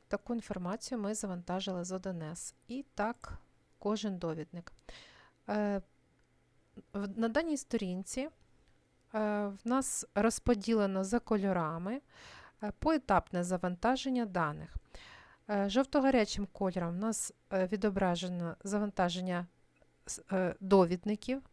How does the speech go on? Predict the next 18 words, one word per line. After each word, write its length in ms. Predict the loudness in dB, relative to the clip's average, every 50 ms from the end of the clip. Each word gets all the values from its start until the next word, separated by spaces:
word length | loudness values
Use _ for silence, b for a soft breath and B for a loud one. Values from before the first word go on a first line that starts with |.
| _ B B B B B B B
червоним, 760 | -4 0 4 4 4 4 4 4 2 2 0 -2 -4 -6 -8 -14 _ _ _ -6
е, 340 | -4 -2 -2 -2 -2 -4 -4 -2
початкові 580 | 0 0 0 2 0 0 4 4 4 6 4 4
залишки 640 | 4 4 4 4 4 2 0 -2 -4 -6 -6 -6
в 80 | -2 -2
розрізі 540 | 0 0 0 0 -2 -4 -4 -2 -2 -2 0
рахунків, 880 | 0 0 0 -2 -6 -8 -8 -6 -6 -6 -8 -8 -6 -6 -6 -6 -8 _ _ _
тобто 340 | -4 -4 -4 -2 -4 -6 -4
по 180 | -2 -2 0
рахункам 540 | 0 0 -2 -2 -2 -4 -2 -2 -2 -2 -2
бухгалтерського 960 | -2 0 0 0 0 0 -2 -4 -6 -6 -4 -2 -2 0 0 -2 -2 -2 -2
обліку. 460 | -2 -4 -6 -8 -10 -10 -14 -18 -18 B B B B B B B B B B B B B B B _ _ -4
І 220 | -2 -2 -2 -2 -2
зеленим 580 | -4 -4 -2 -2 0 0 0 0 0 -2 -2 0
в 40 |
нас 300 | 0 0 0 0 -2 -4
відображено, 920 | -6 -4 -4 -4 -4 -2 0 0 0 0 0 -2 -2 0 -2 -2 -2 -4 -8 _ _ -10
е, 400 | -6 -4 -4 -2 -2 -4 -4 -6